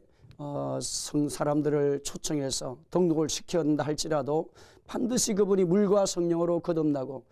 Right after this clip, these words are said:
성령의 은혜의 역사를 체험하게 하고 예수님이 구주임을,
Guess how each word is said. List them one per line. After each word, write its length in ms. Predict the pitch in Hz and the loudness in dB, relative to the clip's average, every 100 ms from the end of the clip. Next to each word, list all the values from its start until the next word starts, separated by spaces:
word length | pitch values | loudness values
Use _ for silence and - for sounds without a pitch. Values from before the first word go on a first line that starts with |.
| - - | -20 -18
성령의 480 | - 170 165 165 180 | -8 0 4 4 4
은혜의 300 | 185 180 160 | 4 2 2
역사를 400 | 151 - 170 151 | 0 -2 -2 -2
체험하게 460 | 147 165 156 147 135 | -2 -2 0 0 0
하고 440 | 135 135 175 - - - - | -2 0 -2 -4 -18 -20 0
예수님이 460 | 151 147 - 160 | 0 2 0 0
구주임을, 600 | 156 160 151 147 147 151 | 2 0 0 2 0 -2